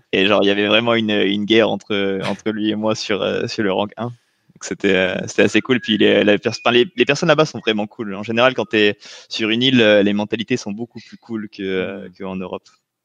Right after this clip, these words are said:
Speaker 2: Ouais, la, la
Speaker 1: Je sais pas, je sais pas
Speaker 2: suprématie.
Speaker 1: comment expliquer ça, mais, euh, je sais,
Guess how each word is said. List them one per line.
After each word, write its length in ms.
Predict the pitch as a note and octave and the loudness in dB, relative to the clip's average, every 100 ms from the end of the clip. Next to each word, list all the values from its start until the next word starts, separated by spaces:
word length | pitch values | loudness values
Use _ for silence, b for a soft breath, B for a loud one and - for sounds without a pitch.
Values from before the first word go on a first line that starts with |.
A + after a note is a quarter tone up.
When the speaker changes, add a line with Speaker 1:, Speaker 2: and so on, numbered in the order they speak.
| - | -18
Speaker 2:
Ouais, 160 | A#2 A2+ | -14 -12
la, 100 | G#2 A#2 - | -14 -16 -20
la 120 | B2 A#2 | -16 -12
Speaker 1:
Je 140 | - | -6
sais 80 | - | 0
pas, 160 | D3 | 2
je 60 | C#3+ | 2
sais 60 | D3+ | 2
pas 80 | |
Speaker 2:
suprématie. 40 | D#3 | 0
Speaker 1:
comment 140 | C#3 | 2
expliquer 380 | C3+ - - C#3 | 2 0 0 0
ça, 240 | - D3+ | 2 2
mais, 420 | D#3+ A#2+ A#2 A2+ G#2+ | 2 2 2 4 4
euh, 580 | G2+ G2+ F#2+ F#2+ F#2+ G2+ A2+ _ _ _ _ _ _ _ | 4 4 0 -2 -4 -10 -16 _ _ _ _ _ _ _
je 60 | |
sais, 60 | - | -14